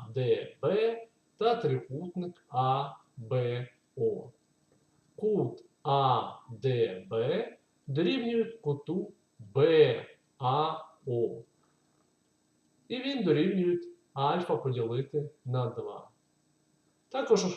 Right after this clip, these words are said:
є рівними інші кути, які позначені подвійною лінією, та прямий кут в вершині Б. І так, ми маємо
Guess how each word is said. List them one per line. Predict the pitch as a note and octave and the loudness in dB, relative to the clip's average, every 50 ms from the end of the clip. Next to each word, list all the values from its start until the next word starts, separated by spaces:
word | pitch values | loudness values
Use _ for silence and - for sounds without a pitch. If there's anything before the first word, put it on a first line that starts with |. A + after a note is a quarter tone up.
| - - - _ _ _ _ _ _ - | -8 -16 -20 _ _ _ _ _ _ -6
є | C3+ C#3 D3+ D#3 C#3+ | -4 0 4 4 4
рівними | C#3 - G#3 A3 G3+ G3+ G3 F#3+ F#3 F#3 F#3 F#3 F#3 - _ _ _ - | 4 2 0 0 0 0 2 2 2 2 2 -2 -4 -10 _ _ _ -8
інші | D#3 D#3+ D#3 D3 C3 - - - A#2 A#2 - | -4 -2 0 0 0 -2 -2 -4 -6 -8 -6
кути, | - A2+ - - - A#2+ A2+ A2 A2+ - _ _ _ _ _ - | -8 -10 -10 -8 -8 -8 -6 -6 -10 -14 _ _ _ _ _ -8
які | C3 B2 - C3 | -8 -6 -4 -4
позначені | B2 A#2+ B2 A#2+ A2+ A2+ A#2 A#2+ A2+ A2+ - - A2+ G#2 G#2+ G#2+ G#2 - _ _ _ _ _ _ _ _ _ _ _ _ _ _ _ _ _ | -4 -2 -2 -4 -2 -2 -4 -4 -4 -4 -6 -8 -10 -10 -12 -12 -14 -16 _ _ _ _ _ _ _ _ _ _ _ _ _ _ _ _ _
подвійною | C#3+ C#3 C3 C3 C3 C3+ C3 A#2+ A2 A2+ A2 G#2+ A2 A#2 | 4 4 4 4 2 2 0 0 0 -2 -4 -2 -2 -2
лінією, | B2+ G3 A#3+ B3+ A#3 A3+ A3+ A3+ G#3+ G#3+ G#3 G3+ - _ _ _ _ | -2 -2 -2 -2 0 4 4 4 4 2 -2 -6 -14 _ _ _ _
та | _ C4 C4 C4 B3+ - - - - _ _ _ _ _ _ _ _ _ _ _ _ _ _ _ _ _ _ _ _ _ | _ -2 0 0 0 -2 -4 -8 -14 _ _ _ _ _ _ _ _ _ _ _ _ _ _ _ _ _ _ _ _ _
прямий | D3 D3+ D3 C#3 C3+ C3 A#2+ A#2 A#2 | 10 10 10 10 8 2 0 -2 -4
кут | - - F#3+ A3+ A#3 - - - _ _ _ _ | -4 -4 -4 -4 -4 -6 -8 -14 _ _ _ _
в | A#2+ | -6
вершині | A#2 B2 C3 B2+ - - - C#3 D3 D3 D3 C#3+ C#3 C#3 C3+ - _ _ _ _ _ _ _ _ _ | -2 -2 -2 -2 -2 -2 -2 -2 0 0 -2 -2 -4 -6 -8 -12 _ _ _ _ _ _ _ _ _
Б. | - A2 A#2+ A2 G#2 - - - _ _ _ _ _ _ _ _ _ _ _ _ _ _ _ _ _ _ _ _ _ _ _ _ _ _ _ _ _ _ _ _ _ - - _ _ - _ _ _ _ _ _ | -12 -6 -6 -6 -6 -8 -14 -18 _ _ _ _ _ _ _ _ _ _ _ _ _ _ _ _ _ _ _ _ _ _ _ _ _ _ _ _ _ _ _ _ _ -20 -20 _ _ -20 _ _ _ _ _ _
І | C#3+ B2+ | -6 4
так, | - A#3+ C#4+ C#4+ C#4+ - - - - | 4 6 6 6 2 0 -8 -6 -2
ми | C#3 C#3 | 0 0
маємо | C#3 C#3+ D#3 F#3 A3 A#3 A3+ G#3+ G#3+ G#3+ G3+ G3+ - | 2 2 2 4 4 4 4 4 2 -2 -4 -6 -8